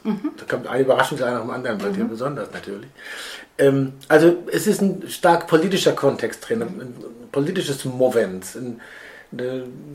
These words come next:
Speaker 2: ich will nicht von einem Anliegen sprechen, es ist hochgradig politisch, scheint mir.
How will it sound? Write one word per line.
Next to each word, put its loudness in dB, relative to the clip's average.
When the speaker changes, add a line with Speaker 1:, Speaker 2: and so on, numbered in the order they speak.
Speaker 2:
ich -8
will 8
nicht 4
von 4
einem 2
Anliegen 2
sprechen, 2
es 0
ist 2
hochgradig 4
politisch, 2
scheint -4
mir. -14